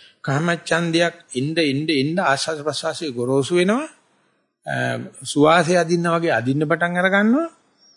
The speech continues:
සංසිඳීමක් වෙන්නේ නෑ. කාමච්ඡන්දේ යන්න, යන්න, යන්න, යන්න ඒකාග්‍රතාවයේ එන්න,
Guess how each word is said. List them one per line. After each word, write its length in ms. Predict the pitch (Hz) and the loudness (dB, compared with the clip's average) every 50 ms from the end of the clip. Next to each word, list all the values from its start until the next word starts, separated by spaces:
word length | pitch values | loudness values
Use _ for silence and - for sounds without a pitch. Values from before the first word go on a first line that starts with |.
| _ _ - - | _ _ -10 -6
සංසිඳීමක් 640 | - 151 170 165 - 196 185 175 175 190 208 - | -2 0 0 0 0 0 0 0 -2 -2 -4 -6
වෙන්නේ 320 | - 113 95 87 - - - | -8 -12 -12 -14 -18 -20 -20
නෑ. 180 | _ _ _ _ _ _ _ _ _ _ _ _ - - _ - | _ _ _ _ _ _ _ _ _ _ _ _ -20 -20 _ -4
කාමච්ඡන්දේ 680 | - 175 208 233 240 214 - 247 233 220 202 180 156 139 | 0 2 4 4 4 2 2 2 2 4 4 4 4 4
යන්න, 300 | 143 143 185 247 277 262 240 | 2 2 2 0 0 0 0
යන්න, 260 | 214 208 214 214 214 202 190 | 2 2 2 2 2 0 0
යන්න, 300 | 180 175 190 208 220 233 220 | 0 0 2 2 2 2 2
යන්න 540 | 202 180 165 139 120 120 151 226 - - _ _ _ _ _ _ - - | 2 2 0 0 0 -2 -2 -2 -4 -12 _ _ _ _ _ _ -8 -4
ඒකාග්‍රතාවයේ 800 | 147 143 - 202 214 220 214 220 208 220 208 214 208 196 165 139 | -4 -2 2 2 2 2 0 -2 0 2 2 2 2 2 0 0
එන්න, 120 | 147 175 | 0 0